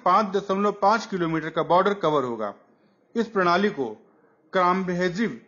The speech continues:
इंटीग्रेटेड बॉर्डर मैनेजमेंट सिस्टम, सीआईबीएमएस का नाम दिया गया है।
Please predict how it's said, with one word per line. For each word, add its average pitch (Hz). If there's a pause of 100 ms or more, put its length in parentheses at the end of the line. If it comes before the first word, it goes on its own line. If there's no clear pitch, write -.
(140)
इंटीग्रेटेड 190
बॉर्डर 165
मैनेजमेंट 175
सिस्टम, 156 (260)
सीआईबीएमएस 202
का 170
नाम 185
दिया 165
गया 123
है। 110